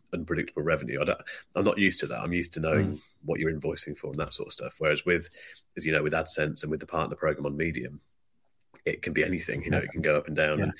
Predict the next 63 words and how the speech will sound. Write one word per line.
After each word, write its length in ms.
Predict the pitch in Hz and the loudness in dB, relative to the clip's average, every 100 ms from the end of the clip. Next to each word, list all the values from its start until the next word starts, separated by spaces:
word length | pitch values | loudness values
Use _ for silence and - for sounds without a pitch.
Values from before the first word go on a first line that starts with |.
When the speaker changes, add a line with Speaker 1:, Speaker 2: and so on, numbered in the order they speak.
| - | -8
Speaker 1:
it's 100 | - | -8
very, 400 | 85 73 104 107 | -6 6 8 8
very 200 | 85 80 78 | 6 4 4
difficult 360 | 78 - - | 0 -4 -6
to, 200 | - 78 | -2 -2
to 180 | - - | -2 -8
kind 180 | 78 76 | -4 -2
of, 180 | 73 - | -2 -2
um, 340 | 76 73 71 67 _ - | -4 -4 -8 -14 _ -6
predict. 460 | 82 73 - - - | -2 -2 -4 -10 -6
In 80 | |
fact, 160 | - - | -4 -2
you, 60 | - | 0
I 40 | - | 2
don't 100 | 98 | 2
think 100 | 71 | 0
you 40 | |
can 220 | - 80 | -2 -4
predict 340 | 73 73 - - | -2 -4 -6 -8
it. 120 | - - - - - - | -10 -10 -14 -14 -14 -2
Um, 480 | 82 76 76 73 76 | 2 2 2 -2 6
Speaker 2:
Or, 160 | 110 - | 6 8
or 140 | 104 | 8
rely 340 | 95 92 92 90 | 8 10 12 12
Speaker 1:
yeah. 80 | 87 | 10
Speaker 2:
on, 120 | 85 | 4
right? 140 | 87 90 | 2 0
You 40 | |
shouldn't 440 | - - _ - - - | -2 -10 _ -20 -8 0
rely 280 | 87 87 90 | 2 2 2
on 100 | 85 | -2
it. 380 | - - - | -6 -14 -14
Speaker 1:
No, 160 | - - - _ - | -8 -8 -8 _ -6
not 100 | - - | -4 -2
at 80 | 82 | 0
all. 240 | 71 - | 0 -2
No, 320 | 82 80 76 73 - - | -2 2 2 0 -6 6
that, 140 | 156 180 | 8 10
that's 180 | 175 | 8
the 60 | 151 | 8
one. 240 | 147 139 | 8 8
I, 60 | 135 | 6
th-, 160 | 156 160 | 2 0
I 40 | |
suppose 180 | - 143 | 4 6
that's 160 | 143 - | 6 6
the 80 | |
one 140 | 107 104 | 2 4
thing 160 | 101 | 4
that 120 | 98 90 | 2 2
gives, 220 | 98 82 | 0 2
not, 260 | 139 - 139 | 0 2 -2
doesn't 140 | 139 | 0
give 80 | 120 | 2
me 40 | |
sleepless 400 | 110 113 101 95 | 2 0 0 0
nights, 220 | 82 76 - | 2 2 2
but 80 | |
it's 120 | - - | -4 -2
one 180 | 92 | -2
thing 160 | 85 85 | 0 0
that 100 | 85 | 0
I'm, 260 | 82 80 | -2 -4